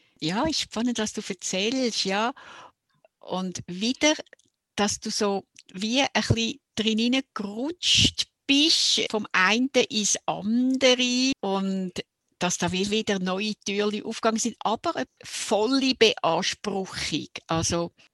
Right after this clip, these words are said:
der hast du dich ausgesetzt mit dieser Entscheidung, jetzt beim Theater mitzumachen. Das hast du nicht ganz so vorgestellt gehabt, wahrscheinlich am Anfang, dass es so viel Zeit braucht und so viel Engagement.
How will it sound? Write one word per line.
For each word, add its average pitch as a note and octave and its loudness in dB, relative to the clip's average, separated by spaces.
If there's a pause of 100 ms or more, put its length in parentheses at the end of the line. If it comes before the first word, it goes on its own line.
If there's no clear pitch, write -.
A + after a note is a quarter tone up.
der G#3 6
hast A3+ 4
du A#3+ -2
dich A#3 0
ausgesetzt - 2
mit G3 -4
dieser F3 4
Entscheidung, F3+ 0
jetzt F3 -2
beim F#3 -6
Theater E3+ -2
mitzumachen. D#3+ -2 (360)
Das G3 0
hast A3+ 4
du A3 2
nicht G#3+ -2
ganz G3+ 0
so G3 -2
vorgestellt D4 -4
gehabt, D4 0
wahrscheinlich C4 -2
am A3+ -2
Anfang, B3+ -2
dass - -2
es G3+ -8
so G3+ -2
viel G#3 -4
Zeit - -4
braucht A#3 -6
und G#3 -6
so G#3 -2
viel A3+ -2
Engagement. G#3+ -2